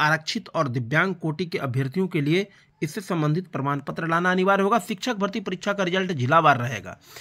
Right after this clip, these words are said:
जी हाँ दोस्तों, शिक्षक भर्ती परीक्षा का रिजल्ट जिलावार रहेगा और इस बार काउंसलिंग में होगा बायोमेट्रिक मिलान। जिलों में काउंसलिंग के दौरान अभ्यर्थियों को आवश्यक शैक्षणिक प्रमाण पत्रों के साथ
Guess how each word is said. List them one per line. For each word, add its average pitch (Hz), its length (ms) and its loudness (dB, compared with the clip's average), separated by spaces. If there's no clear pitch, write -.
जी 156 80 4
हाँ 196 80 6
दोस्तों, 208 240 -2
शिक्षक 190 340 -4
भर्ती 190 220 0
परीक्षा 170 280 -6
का 190 120 0
रिजल्ट 180 320 0
जिलावार 156 460 4
रहेगा 180 340 4
और 185 400 6
इस 190 140 -4
बार 226 220 8
काउंसलिंग 208 560 -2
में 226 80 2
होगा 190 280 4
बायोमेट्रिक 139 560 0
मिलान। 113 260 -6
जिलों 156 220 0
में 185 120 -4
काउंसलिंग 180 400 -2
के 190 80 -2
दौरान 165 300 0
अभ्यर्थियों 156 480 -2
को 190 100 2
आवश्यक 175 340 2
शैक्षणिक 190 440 -2
प्रमाण 160 260 0
पत्रों 156 300 -6
के 151 100 -8
साथ 180 220 6